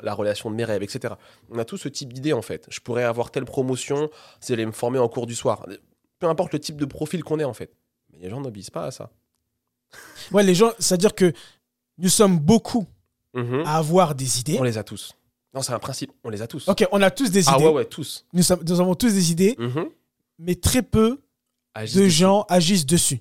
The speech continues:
Speaker 1: Grave. C'est, c'est, c'est, c'est
Speaker 2: Qu'est-ce qui fait que très peu de gens, justement,
Speaker 1: Mhm.
Speaker 2: agissent dessus ?
Speaker 1: Mhm. Alors, ça, c'est très drôle. C'est leur programmation mentale.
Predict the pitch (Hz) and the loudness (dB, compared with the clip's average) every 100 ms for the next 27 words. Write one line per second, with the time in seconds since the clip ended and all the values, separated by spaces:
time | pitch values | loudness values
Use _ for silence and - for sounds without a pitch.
0 | - - 117 98 - - 104 104 - 98 | -8 -12 -10 -10 -10 -10 -10 -10 -10 -10
1 | 98 - 101 - - - - - - 240 | -12 -14 -12 -12 -12 -18 -4 -2 0 0
2 | - 226 185 - _ - - 226 208 170 | 0 -2 -2 -4 _ -10 -8 -6 -4 0
3 | 180 165 247 240 _ _ - 160 - 202 | 2 2 0 -2 _ _ -8 -4 0 2
4 | 214 208 - 165 151 302 196 - 143 156 | 2 -2 0 2 4 4 2 0 -4 -4
5 | - 143 117 120 120 110 117 113 - - | -4 -6 -4 -4 -2 0 0 0 -2 -4
6 | 151 127 - 127 139 147 - 110 - - | -4 -4 -6 -6 -2 -4 -4 -8 -8 -8
7 | - 123 123 120 117 127 113 107 98 | -6 -6 -4 -4 -4 -6 -6 -6 -8